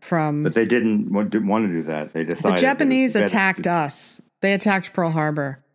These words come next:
Speaker 2: That's right.
Speaker 1: And they weren't gonna stop. We, there was reluctant participation in World War Two by the United States.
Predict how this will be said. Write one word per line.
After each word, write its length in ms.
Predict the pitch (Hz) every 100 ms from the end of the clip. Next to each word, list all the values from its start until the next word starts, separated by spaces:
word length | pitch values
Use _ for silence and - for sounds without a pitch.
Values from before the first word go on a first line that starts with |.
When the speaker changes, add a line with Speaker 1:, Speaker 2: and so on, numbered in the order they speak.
| _ _ -
Speaker 2:
That's 160 | - 127
right. 160 | 113
Speaker 1:
And 140 | 180 180
they 80 |
weren't 240 | 185 208 208
gonna 160 | 202
stop. 500 | 185 - 160 143 - -
We, 220 | 180 202 - 143 143
there 180 | 151 196
was 120 | 214
reluctant 760 | 185 180 170 208 214 196 - -
participation 720 | 175 160 160 160 160 151 156
in 140 | 156 151
World 200 | 151 143
War 160 | 151
Two 220 | 147 170 156
by 140 | 147
the 80 | 147
United 320 | 143 147 147
States. 480 | - 131 - -